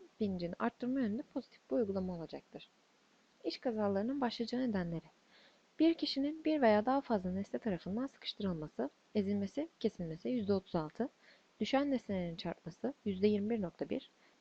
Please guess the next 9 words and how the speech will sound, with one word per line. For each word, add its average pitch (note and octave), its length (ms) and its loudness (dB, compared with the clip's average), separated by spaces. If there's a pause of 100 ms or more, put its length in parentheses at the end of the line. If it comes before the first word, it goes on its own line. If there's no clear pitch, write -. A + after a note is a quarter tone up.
makine B3 300 2
kazası E3+ 520 -4 (160)
yüzde G3 180 -2
on A#3 80 -2
iki - 200 -10
nokta D#3+ 240 -10
bir, C4+ 220 -8 (340)
çökme, A#3+ 420 -2 (120)
düşme A#3+ 360 -6